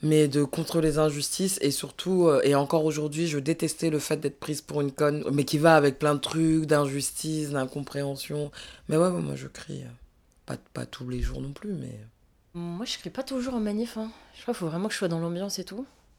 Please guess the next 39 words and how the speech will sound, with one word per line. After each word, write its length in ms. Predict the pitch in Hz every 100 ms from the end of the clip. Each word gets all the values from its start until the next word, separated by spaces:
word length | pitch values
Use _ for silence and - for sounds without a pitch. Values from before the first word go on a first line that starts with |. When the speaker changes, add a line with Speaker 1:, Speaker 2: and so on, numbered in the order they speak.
| -
Speaker 2:
Mais, 300 | 165 160 156
euh, 160 | 156
c'est 160 | 156 -
vrai 140 | 165
que 260 | 175 180 160
ça, 220 | 156 165
ça 140 | 165 165
a 20 |
pu 100 | 175
m'arriver 360 | 175 170 180
et 40 | 214
c'est 160 | 170
y 60 | 160
a-, 80 | 165
assez 180 | 160 185
libérateur. 520 | 185 160 156 160 - _ _ _ _ _ _
Ça 120 | -
fait 160 | 139 143
longtemps 220 | 165 240
que 60 | 339
j'ai 100 | 147
pas 100 | 143
crié, 260 | - 156
je 120 | 175 -
crois. 220 | 160 - - -
Enfin, 200 | - 214
la 80 | 415
dernière 240 | 185 175
fois, 100 | 196
j'ai 80 | 285
crié 160 | - 233
dans 160 | 202
un 40 | 160
coussin. 360 | - 247 220 - _ _ _
Ça 140 | - 180
fait 120 | 170
du 140 | 156
bien. 180 | 156 160 - _ _ _ _ _ _ _ _ _ _ _ _ 170
Euh, 680 | 160 156 151 151 151 151